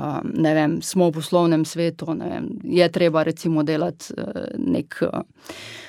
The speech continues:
marketing, torej reklamo, se v določeni meri določeni pač ljudje i-, zavestno izpostavljamo, ampak dajmo presoditi, kje je tista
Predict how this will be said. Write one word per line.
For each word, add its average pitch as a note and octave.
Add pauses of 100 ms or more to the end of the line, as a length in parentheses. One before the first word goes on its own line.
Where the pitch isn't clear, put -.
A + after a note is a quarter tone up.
(100)
marketing, E3+
torej D#3+
reklamo, F3
se G3+
v G3
določeni F#3
meri F3
določeni E3+
pač E3
ljudje E3+
i-, F3+
zavestno F#3
izpostavljamo, F3
ampak D#3
dajmo F3
presoditi, D3+
kje D3+
je C#3+
tista -